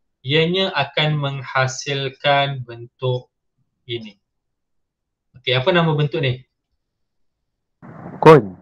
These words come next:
Speaker 1: Ah, dia akan menghasilkan bentuk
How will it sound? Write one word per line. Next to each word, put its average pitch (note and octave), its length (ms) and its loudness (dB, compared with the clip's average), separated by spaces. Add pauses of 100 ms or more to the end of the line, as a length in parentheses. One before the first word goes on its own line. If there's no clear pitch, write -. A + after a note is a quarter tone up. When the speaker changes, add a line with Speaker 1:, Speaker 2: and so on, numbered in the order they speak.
(380)
Speaker 1:
Ah, C3+ 680 0
dia F3 260 4
akan C#3 420 0
menghasilkan B2+ 1120 -2
bentuk A#2 520 -14